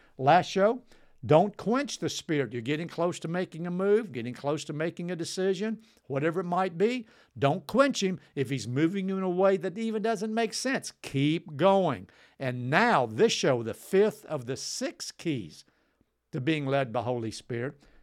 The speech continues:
is once you know that you know that you know that you know that you're supposed to make this decision, make this move,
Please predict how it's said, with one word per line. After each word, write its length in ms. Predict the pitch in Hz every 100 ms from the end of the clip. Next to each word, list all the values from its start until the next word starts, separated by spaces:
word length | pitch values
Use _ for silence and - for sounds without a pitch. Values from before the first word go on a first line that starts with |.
| - - - -
is 280 | 143 135 -
once 480 | 127 131 180 247 -
you 100 | 269
know 360 | 254 254 247
that 240 | 214 - 147
you 80 |
know 320 | 131 156 196 190
that 240 | 151 -
you 80 | 135
know 280 | 139 175 190
that 260 | 147 -
you 80 | 143
know 320 | 139 190 196
that 100 | 120
you're 140 | 127 135
supposed 420 | 135 - 147 139
to 60 | 131
make 260 | 147 175
this 120 | 196
decision, 600 | - 160 - 170 147 127
make 220 | 131 165 -
this 220 | 170 -
move, 320 | 160 160